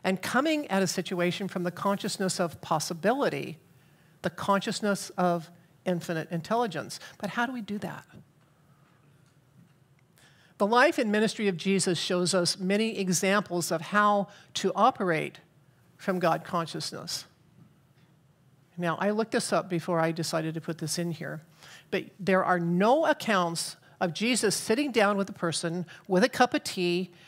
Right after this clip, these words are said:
crossing his legs and saying, "Okay, tell me all about it."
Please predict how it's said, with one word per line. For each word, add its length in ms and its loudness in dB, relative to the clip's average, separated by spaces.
crossing 440 4
his 220 2
legs 380 2
and 120 2
saying, 300 0
"Okay, 340 4
tell 220 2
me 140 2
all 160 4
about 300 4
it." 140 -2